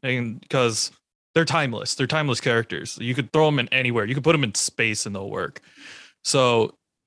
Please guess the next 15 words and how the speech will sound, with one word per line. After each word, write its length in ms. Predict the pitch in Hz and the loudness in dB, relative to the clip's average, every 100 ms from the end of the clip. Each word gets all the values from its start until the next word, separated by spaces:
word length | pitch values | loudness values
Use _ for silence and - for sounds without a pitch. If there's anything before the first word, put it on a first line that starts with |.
| _ | _
it's, 220 | 160 147 | -2 0
like, 400 | 156 139 117 - - | 2 2 2 -6 -14
that 460 | 120 131 143 147 - | -8 0 0 0 2
ensemble 580 | 160 147 - 147 139 127 | 2 2 2 2 2 0
cast 760 | - 135 110 101 - - - _ _ _ | -2 -2 -2 -4 -6 -10 -14 _ _ _
with 300 | 123 127 120 | 0 2 0
Miyazaki's, 960 | - 113 120 143 131 135 131 131 117 107 | -2 -4 2 4 4 4 2 -2 -2 -2
like, 220 | 117 110 | -4 -4
charm 520 | - - 127 120 131 131 | -2 -2 2 4 4 2
that 140 | 120 | 0
he 60 | 107 | -2
kinda 260 | 131 110 | -4 -4
carries 600 | - - 123 123 117 - | -6 -2 0 2 0 -4
throughout, 520 | - 110 101 110 123 120 | -6 -4 0 0 -2 -4
like, 200 | 104 | -6